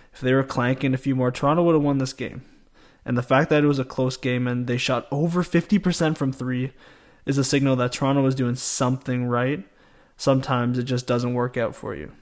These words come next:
And the third one is they were plus eight in free throw attempts, but they missed nine of them.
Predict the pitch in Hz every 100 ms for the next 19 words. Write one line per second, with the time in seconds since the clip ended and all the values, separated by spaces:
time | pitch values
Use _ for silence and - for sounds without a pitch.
0 | _ _ - _ _ - - 135 131 160
1 | 165 160 160 139 131 127 - 165 - 151
2 | 135 135 - 127 135 120 123 - 147 196
3 | - - _ - _ _ _ _ _ _
4 | - 180 156 147 139 131 120 117 113 87